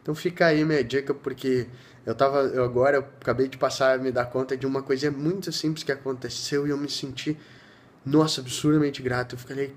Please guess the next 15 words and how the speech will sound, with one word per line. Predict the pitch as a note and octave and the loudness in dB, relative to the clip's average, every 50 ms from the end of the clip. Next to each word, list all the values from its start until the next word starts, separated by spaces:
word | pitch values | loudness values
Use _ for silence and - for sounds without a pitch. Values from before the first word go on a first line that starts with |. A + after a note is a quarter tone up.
| - - | -16 -12
cara, | - - F3 F3+ F#3 D#3+ | -10 -6 -4 -4 -4 -4
que | D#3 - | -4 -2
legal | E3 D#3+ D3+ C#3+ D#3 D#3 | -2 2 2 2 2 2
que | - | 0
eu | D#3 | -2
consegui | D#3 - D#3+ D3+ D#3 - D3+ C#3+ D3 | -2 0 -2 0 -2 -4 -6 -4 -4
me | D#3 | -4
sentir | D3+ - C#3 - - | -4 -4 -8 -12 -8
tão | A#2+ - D#3+ E3+ | -2 -2 0 0
bem | D#3 D3 D3+ D#3 D3+ | 2 2 2 2 2
assim | C#3 - - C#3+ D3 D#3 D3+ - - - - | 0 -2 -4 -6 -6 -6 -8 -10 -14 -10 -4
por | - D3+ | -2 0
uma | D3+ D3 | 0 0
coisa | C#3+ - D3 D3 D3 C#3+ | 0 0 -2 0 -2 -4
simples. | C#3 - C#3 C3+ C3+ C3+ - | -4 -4 -8 -8 -8 -10 -16